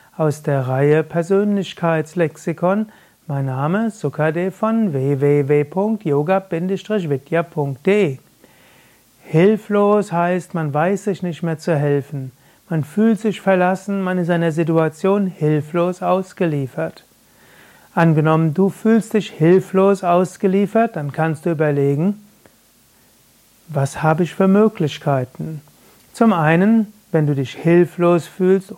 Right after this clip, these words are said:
ohnmächtig fühlst, dann ist erstmal eine Überlegung, welche Alternativen habe ich tatsächlich? Denn meistens hat man Alternativen. Manchmal wird ja gesagt, dass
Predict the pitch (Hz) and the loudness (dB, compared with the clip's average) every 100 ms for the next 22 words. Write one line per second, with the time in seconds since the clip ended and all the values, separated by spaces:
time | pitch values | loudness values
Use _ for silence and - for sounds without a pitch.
0 | _ 165 165 170 170 165 165 - - 170 | _ 0 2 2 2 0 -2 -4 -6 -6
1 | - 185 196 214 - _ - _ _ 156 | -2 2 4 2 -6 _ -20 _ _ -6
2 | 143 151 156 170 185 180 185 170 170 160 | -4 0 0 0 -2 -4 -2 0 2 2
3 | 165 175 180 208 - _ _ - 147 147 | 2 0 0 -2 -8 _ _ -4 2 2
4 | 160 170 170 160 160 170 165 196 185 185 | 2 0 0 0 0 -2 -4 -4 -2 -2
5 | 170 185 - 196 202 214 220 208 160 139 | -2 -2 -4 -2 -2 0 -2 -2 -6 -6
6 | - - _ - _ _ 156 135 131 131 | -10 -20 _ -20 _ _ -4 -2 0 0
7 | 143 - - 170 165 - 196 196 202 196 | 0 -4 -4 -4 -4 -2 -2 0 -2 0
8 | 170 160 151 143 147 156 135 147 156 _ | 0 0 -2 -4 -6 -6 -6 -10 -16 _
9 | _ _ _ _ 156 160 156 160 156 156 | _ _ _ _ -2 0 0 0 2 4
10 | 165 151 143 160 147 143 143 143 143 185 | 2 0 -4 -4 -4 -4 -4 -4 -2 -2
11 | 190 - 151 165 - - | -4 -8 -6 -6 -8 -20